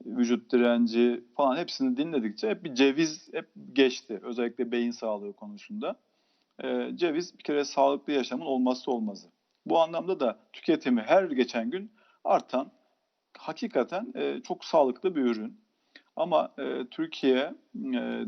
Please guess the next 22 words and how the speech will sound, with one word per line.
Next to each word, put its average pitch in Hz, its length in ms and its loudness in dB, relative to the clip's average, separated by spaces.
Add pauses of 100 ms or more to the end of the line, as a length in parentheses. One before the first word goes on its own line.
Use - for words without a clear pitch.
(120)
dünyada 131 720 4 (140)
ceviz 135 260 4
üretiminde 131 460 2
dördüncü 135 300 4
sırada 127 280 2
gözüküyor. - 500 -4 (220)
Birinci 120 400 4
Çin. - 380 -2 (540)
Çin, - 400 0 (200)
e, 117 400 -2
kendi 131 600 0
nüfusundan 127 640 2
dolayı, 123 420 6 (500)
e, 117 80 2
yurt 120 380 2
dışı 120 140 0
satışa 127 380 0
çok 127 220 -2
fazla 120 300 4
yönelemiyor. 123 640 6
Ancak 127 440 2
kendi, 117 460 0